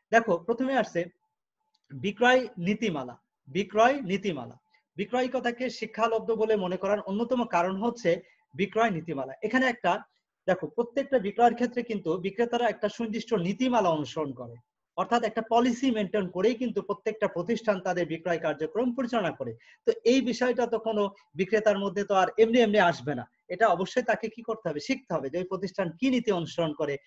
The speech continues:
কোন নীতি তারা maintain করে চলে, সেটা কিন্তু তাকে, আহ, maintain, আহ, তাকে কিন্তু ইয়ে করতে হবে। অর্থাৎ তা না হলে কিন্তু সে কি করবে, আহ, আহ, স্পষ্ট হবে না। এরপরে যেটা আসছে সেটা হচ্ছে দেখো পণ্য সংক্রান্ত তথ্য, অর্থাৎ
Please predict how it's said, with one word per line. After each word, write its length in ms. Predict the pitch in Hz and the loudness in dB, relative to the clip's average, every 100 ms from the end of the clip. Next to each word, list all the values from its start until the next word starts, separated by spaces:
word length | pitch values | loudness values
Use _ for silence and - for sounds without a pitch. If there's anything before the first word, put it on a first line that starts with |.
| _ - | _ 0
কোন 180 | 220 220 | 0 0
নীতি 260 | 208 247 | -4 -2
তারা 200 | 233 190 | 0 0
maintain 360 | 165 165 185 190 | 0 -2 -2 -2
করে 200 | 180 160 | 0 -2
চলে, 280 | 160 139 131 - - | -2 -4 -4 -10 -8
সেটা 220 | - 240 | 0 0
কিন্তু 240 | 240 240 240 | 2 -2 -2
তাকে, 400 | 185 - 220 294 _ _ _ | -2 2 0 0 _ _ _
আহ, 320 | 170 165 156 180 | 0 0 0 2
maintain, 400 | 233 240 220 180 | 4 4 0 -2
আহ, 100 | 180 | -2
তাকে 280 | 196 214 | -2 0
কিন্তু 200 | 226 233 | -4 -4
ইয়ে 160 | 226 240 | 2 2
করতে 280 | 233 - 156 | 2 -4 -6
হবে। 220 | 131 110 _ _ - | -8 -12 _ _ -2
অর্থাৎ 240 | 170 214 226 | 2 2 4
তা 140 | 247 | 6
না 140 | 247 | 6
হলে 200 | 220 226 | 6 2
কিন্তু 380 | 214 202 175 175 | 0 -4 -6 -8
সে 300 | 165 - 233 - _ _ | -6 0 0 0 _ _
কি 80 | 240 | -4
করবে, 320 | 233 220 262 294 - _ - | 0 2 2 2 -4 _ -4
আহ, 320 | 175 160 - | 0 2 0
আহ, 180 | 170 202 | -2 -4
স্পষ্ট 400 | - 226 214 - | -2 2 2 0
হবে 260 | 151 160 127 | -2 -2 -4
না। 160 | 110 - | 0 6
এরপরে 400 | 247 240 233 254 | 6 6 2 2
যেটা 260 | 240 202 | 0 2
আসছে 220 | 160 - | 0 -2
সেটা 220 | 214 196 180 | -6 -4 -4
হচ্ছে 180 | 180 | -2
দেখো 300 | 165 147 151 - _ _ | -2 -2 -6 -12 _ _
পণ্য 340 | 214 240 262 269 | 0 2 2 2
সংক্রান্ত 520 | 233 202 196 190 175 | 2 2 0 -4 -4
তথ্য, 520 | 170 226 240 - 120 - _ _ - | 2 2 2 -6 -16 -18 _ _ -6
অর্থাৎ 240 | 190 240 | -2 0